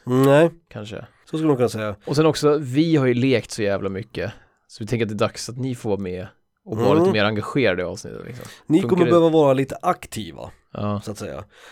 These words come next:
Speaker 1: Så att det kanske är en bra idé när nästa avsnitt släpps, eh, att man inte sitter på bussen eller sitter på vägen till jobbet eller att man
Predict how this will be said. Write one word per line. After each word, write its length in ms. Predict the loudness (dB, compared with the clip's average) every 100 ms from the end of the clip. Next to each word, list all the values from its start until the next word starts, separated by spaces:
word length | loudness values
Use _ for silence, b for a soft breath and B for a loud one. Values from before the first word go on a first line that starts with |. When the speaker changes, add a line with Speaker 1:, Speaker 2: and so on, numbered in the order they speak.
| B
Speaker 1:
Så 120 | 0
att 60 |
det 60 | 2
kanske 220 | 2 4
är 140 | 4 4
en 100 | 4
bra 200 | 4 4
idé 200 | 4 4
när 120 | 4
nästa 280 | 4 2 0
avsnitt 300 | 2 -2 -6
släpps, 480 | -10 -12 -12 -14 -14 b b b b -6
eh, 440 | 0 2 2 0
att 140 | -4 -2
man 120 | 0
inte 360 | 4 2 2
sitter 280 | 0 0 -2
på 120 | -4
bussen 640 | -2 -2 -2 -6 -2 2 2
eller 300 | 2 0 -2
sitter 240 | -2 -8
på 60 | -6
vägen 300 | -4 -4 -4
till 140 | -2
jobbet 600 | -2 -2 -2 -2 -2 -2
eller 180 | -8 -4
att 180 | -6 -4
man 280 | -4 -4